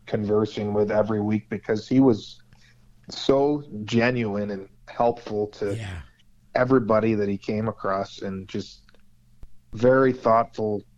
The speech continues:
Speaker 1: kind person. And just, it made you feel good about yourself to, to be around Mike. Um, he was the tire specialist for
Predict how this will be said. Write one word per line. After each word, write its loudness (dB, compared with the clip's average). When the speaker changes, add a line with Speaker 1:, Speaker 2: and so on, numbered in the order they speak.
Speaker 1:
kind 0
person. -6
And -6
just, -4
it -6
made 4
you 2
feel 4
good 2
about 0
yourself 0
to, -4
to -2
be 0
around 0
Mike. -6
Um, -6
he -4
was -6
the -4
tire 2
specialist 0
for -6